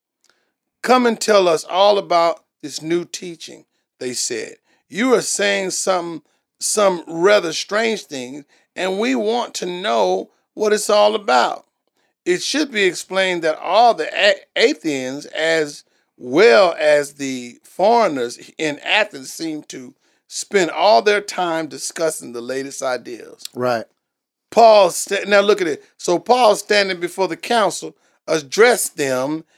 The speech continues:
Speaker 1: as follows.
Speaker 2: Mm-hmm.
Speaker 1: "Men of Athens."
Speaker 2: Right.
Speaker 1: But look at Paul.
Speaker 2: <laughs>
Speaker 1: "I noticed that you are very religious in every way.
Speaker 2: Mm-hmm.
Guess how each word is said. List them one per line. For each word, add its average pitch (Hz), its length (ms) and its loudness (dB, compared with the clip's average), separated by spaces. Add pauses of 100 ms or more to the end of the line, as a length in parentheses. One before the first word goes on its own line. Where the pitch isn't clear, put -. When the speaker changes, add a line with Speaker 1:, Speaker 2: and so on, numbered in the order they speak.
(200)
Speaker 1:
as 170 260 4
follows. - 920 0
Speaker 2:
Mm-hmm. 143 520 -4
Speaker 1:
"Men 269 260 6
of 269 140 4
Athens." - 840 0 (360)
Speaker 2:
Right. 120 200 -4
Speaker 1:
But 160 80 2
look 202 120 4
at 165 80 -12
Paul. 170 460 0
Speaker 2:
<laughs> 165 440 0
Speaker 1:
"I 175 340 8
noticed 269 560 4
that 165 240 2
you 254 320 6
are 151 180 4
very 262 840 2 (280)
religious 202 960 2
in 170 180 -4
every 185 320 6
way. 247 500 4
Speaker 2:
Mm-hmm. 139 560 -2